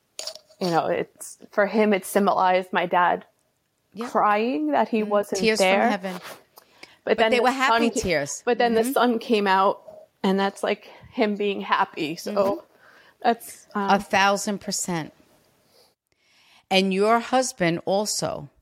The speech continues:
Speaker 2: your father wants you to know that you tell my son-in-law that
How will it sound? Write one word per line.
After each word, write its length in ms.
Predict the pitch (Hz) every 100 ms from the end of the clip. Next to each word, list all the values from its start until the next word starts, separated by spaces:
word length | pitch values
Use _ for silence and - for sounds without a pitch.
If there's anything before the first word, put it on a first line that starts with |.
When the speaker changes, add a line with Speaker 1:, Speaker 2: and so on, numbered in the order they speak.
| _ _ _ _ _ _ _ _ _ _ 165
Speaker 2:
your 180 | 196
father 420 | 208 214 202 208 196
wants 340 | 185 175 -
you 60 | 175
to 100 | 175
know 220 | 175 175
that 260 | 156 156 - _ _ _ _ _ _ _ _ -
you 260 | 170 208
tell 560 | 208 - 214 190 180 175
my 220 | 175 170
son-in-law 720 | 175 - 196 190 170 143 135 139 _ _ _ _ _ _ -
that 440 | 165 156 151 147